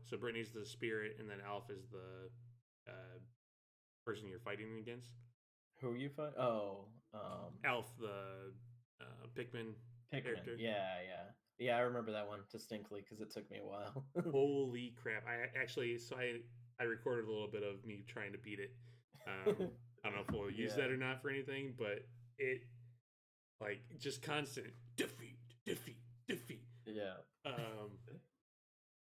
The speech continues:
Speaker 1: because
Speaker 2: I
Speaker 1: he can
Speaker 2: just had
Speaker 1: throw
Speaker 2: to,
Speaker 1: the
Speaker 2: like
Speaker 1: Pikmin at you, they damage you for, like, twenty health per hit,
Speaker 2: Yeah.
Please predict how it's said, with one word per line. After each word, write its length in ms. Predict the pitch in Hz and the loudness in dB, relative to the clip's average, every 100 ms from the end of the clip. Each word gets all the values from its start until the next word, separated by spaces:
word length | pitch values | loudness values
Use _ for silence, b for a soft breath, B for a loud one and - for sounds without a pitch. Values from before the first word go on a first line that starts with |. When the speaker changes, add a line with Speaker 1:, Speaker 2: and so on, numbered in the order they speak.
| - | 2
Speaker 1:
because 280 | 135 180 120 | 8 8 8
Speaker 2:
I 20 | |
Speaker 1:
he 60 | |
can 20 | 135 | 4
Speaker 2:
just 160 | 139 | 6
had 80 | 139 | 8
Speaker 1:
throw 40 | |
Speaker 2:
to, 60 | 175 | 10
Speaker 1:
the 60 | 117 | 8
Speaker 2:
like 120 | 113 | 6
Speaker 1:
Pikmin 260 | 117 156 | 6 6
at 160 | 151 147 | 4 4
you, 500 | 143 143 139 139 123 | 4 4 4 4 2
they 140 | 123 123 | -2 0
damage 340 | 123 127 123 | 2 2 0
you 60 | 123 | 0
for, 140 | 127 | 2
like, 280 | 113 104 - | 2 0 -2
twenty 340 | - 127 127 110 | -2 0 2 0
health 400 | 113 107 113 - - - - _ - | 0 0 -2 -4 -16 -18 -20 _ -4
per 180 | 131 117 | 0 2
hit, 420 | 123 110 110 - - B B B - - | 6 6 6 2 -10 B B B -14 -2
Speaker 2:
Yeah. 340 | 104 101 95 | 2 4 2